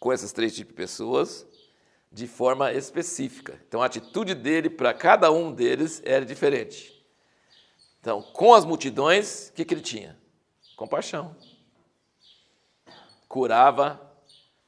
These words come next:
contava parábolas, multiplicava pães. Ele tinha só compaixão com as multidões.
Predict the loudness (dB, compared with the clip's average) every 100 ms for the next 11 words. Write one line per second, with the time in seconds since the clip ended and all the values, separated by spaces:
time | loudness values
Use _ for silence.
0 | _ -18 -6 0 0 0 0 2 2 -2
1 | -8 -10 -20 -20 _ _ -20 -16 -6 -4
2 | -4 -4 -2 -2 -4 -8 -16 -20 _ -10
3 | -8 -8 -10 -8 -4 -2 -2 -4 -6 -4
4 | -4 -4 -6 -6 -10 -10 -10 -10 -12 -16
5 | _ _